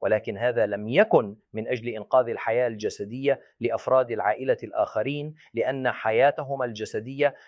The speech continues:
لم تكن في خطر فعلي. لا يزال الأمر كذلك تمامًا بالنسبة للبشرية اليوم. كل شخص خاضع للدينونة، وهو كل إنسان، يجب أن يستحوذ على دم الذبيحة لنفسه.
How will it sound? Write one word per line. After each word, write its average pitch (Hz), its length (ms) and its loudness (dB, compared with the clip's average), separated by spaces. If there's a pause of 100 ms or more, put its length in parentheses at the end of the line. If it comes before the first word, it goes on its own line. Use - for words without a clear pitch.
لم 208 300 6
تكن 185 380 0
في 120 160 -6
خطر 120 400 2
فعلي. 110 480 -2 (380)
لا 127 220 12
يزال 143 260 6
الأمر 175 320 4
كذلك 165 400 4
تمامًا 220 440 6
بالنسبة 143 640 2
للبشرية 104 680 2
اليوم. 82 280 0 (800)
كل 302 300 12
شخص 247 300 4
خاضع 180 520 6
للدينونة، 120 960 4
وهو 95 240 4
كل 101 280 0
إنسان، 95 380 2 (420)
يجب 151 360 8
أن 127 180 2
يستحوذ 131 540 4
على 110 260 8
دم 127 160 4
الذبيحة 117 480 4
لنفسه. 85 380 -2